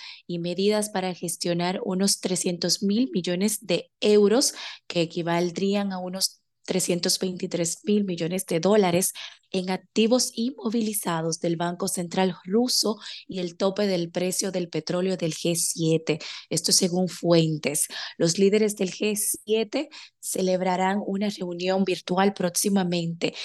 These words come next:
y una fuente especificó que se espera que el G siete anunciara una prohibición directa a partir del próximo primero de enero y a continuación de esta,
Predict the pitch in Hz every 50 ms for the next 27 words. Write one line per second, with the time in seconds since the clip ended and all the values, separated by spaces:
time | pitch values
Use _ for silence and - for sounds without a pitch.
0 | - - - - 196 208 226 247 254 240 - - 214 214 208 208 226 214 - 208
1 | 202 - - - - 202 196 - 208 185 - - 180 165 - - 220 214 247 277
2 | - - - - - - - 185 - - 175 - - - 190 190 196 202 202 -
3 | 190 185 170 - 214 226 214 - - - 196 185 190 190 - 220 226 - - -
4 | - - - 196 180 170 170 170 170 180 - - 196 190 196 196 190 190 196 202
5 | 202 202 - 190 185 175 165 180 165 - - 196 190 190 170 185 175 170 180 185
6 | - _ - 226 226 208 175 - - 170 170 - - - 190 214 220 190 175 170
7 | 170 165 175 - 185 185 - - - 214 202 185 202 - 170 170 170 170 170 175
8 | 190 202 233 240 226 196 170 151 151 175 208 - _ _ _ _ _ _ _ _
9 | _ _ _ _ _ _ - - 185 185 180 180 - 185 185 - 175 170 175 165
10 | - 202 190 185 190 214 247 226 190 170 - - - 185 170